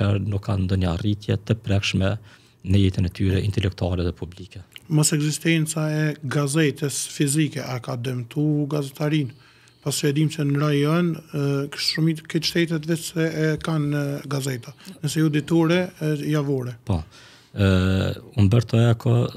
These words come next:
Speaker 1: thekson që ndryshe është leximi i një librit dhe ndryshe është leximi i një librit në formë elektronike.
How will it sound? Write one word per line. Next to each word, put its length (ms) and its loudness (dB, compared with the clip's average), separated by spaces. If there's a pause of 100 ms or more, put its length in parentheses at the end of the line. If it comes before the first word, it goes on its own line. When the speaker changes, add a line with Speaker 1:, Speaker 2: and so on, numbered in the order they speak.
(140)
Speaker 1:
thekson 320 2
që 220 -2
ndryshe 340 0
është 160 -2
leximi 320 -2
i 60 2
një 100 2
librit 480 0 (140)
dhe 180 2
ndryshe 400 0
është 240 -4
leximi 320 0
i 60 -4
një 100 0
librit 300 0
në 80 -14
formë 180 0
elektronike. 560 -6